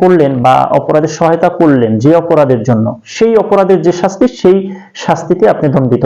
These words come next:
হবেন। এরপরে বলা হয়েছে যে এখানে যদি কোনো সর্বোচ্চ বা সর্বনিম্ন শাস্তি থাকে সেটা কিন্তু আপনার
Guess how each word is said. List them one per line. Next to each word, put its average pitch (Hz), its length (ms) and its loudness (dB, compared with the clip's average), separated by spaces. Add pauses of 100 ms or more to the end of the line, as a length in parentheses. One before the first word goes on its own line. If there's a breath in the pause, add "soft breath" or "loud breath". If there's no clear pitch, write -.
হবেন। 113 240 -4 (760 soft breath)
এরপরে 208 320 2
বলা 208 220 4
হয়েছে 202 320 2
যে 208 120 2
এখানে 185 220 0 (100)
যদি 175 200 4
কোনো 170 140 0 (100)
সর্বোচ্চ 160 420 -2 (140)
বা 151 60 2 (100)
সর্বনিম্ন 151 440 0 (160)
শাস্তি 147 260 -2 (100)
থাকে 135 220 0 (120)
সেটা 151 200 0 (140)
কিন্তু 139 280 -2
আপনার - 200 -2